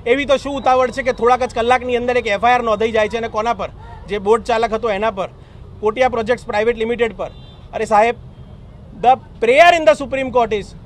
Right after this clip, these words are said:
what was the responsibility of the Municipal Corporation of Vadodara? Who is responsible according to the Disaster Management Act? What was the responsibility given to each and every authority so far as Vadodara Municipal Corporation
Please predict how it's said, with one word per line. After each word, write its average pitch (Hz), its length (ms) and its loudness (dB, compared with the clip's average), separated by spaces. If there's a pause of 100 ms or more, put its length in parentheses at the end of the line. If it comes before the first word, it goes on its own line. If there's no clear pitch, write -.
(200)
what 302 260 4
was 285 220 4
the 247 100 0
responsibility 302 800 -2
of 269 140 -2
the 262 80 2
Municipal 262 380 -2 (100)
Corporation 240 480 0
of 208 160 -2
Vadodara? 180 420 -8 (440)
Who 262 180 2
is 277 180 -2
responsible 339 680 4
according 302 340 0
to 294 120 -8
the 277 100 4
Disaster 254 380 0 (100)
Management 240 380 -2
Act? 240 280 0 (580)
What 269 300 4
was 311 180 8
the 302 80 6
responsibility 320 760 0
given 285 340 4 (240)
to 247 180 -6
each 320 240 0
and 294 140 4
every 269 340 2 (320)
authority 277 540 2 (160)
so 262 160 4
far 262 160 2
as 254 100 0
Vadodara 247 380 0
Municipal 240 500 -4
Corporation 226 560 -2